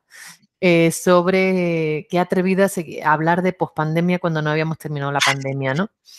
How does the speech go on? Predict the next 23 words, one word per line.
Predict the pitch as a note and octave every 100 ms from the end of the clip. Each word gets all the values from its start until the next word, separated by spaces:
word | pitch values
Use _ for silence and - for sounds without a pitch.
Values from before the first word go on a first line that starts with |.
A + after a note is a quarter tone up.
| - - _ G3
Eh, | F#3
se | F3+ F#3
cuestionó | F#3 F3+ F3+ G3+ E4+
también | C4+ G3+ G3 G3+
en | G3
el | F3+
equipo | F3 A3 G3+ G3+
si | - F3
manteníamos | E3+ E3+ F3 F#3 G3+ F#3
ese | F3+ E3+ D#3+ _
subtítulo, | - D#3+ - - B3 G#3+ A#3+ - _ _ _
eh, | - E3+ D3+ D3 C#3
o | - D#3+
no, | D#3+ G#3+ C#4+ - - - - _
y | G#3+ G#3 G3+ G3 F#3+ F#3 F3
yo | B3+
aposté | C4 - G#3+
por | G3
mantenerlo, | F3 D3 C#3 C#3+ C3+ B2+ C3
¿no? | G#3
Porque | - F3+ - E3+ E3 E3 D#3+ - F3
el, | E3+ E3 E3 D#3+ -
el | F3 E3 E3 E3+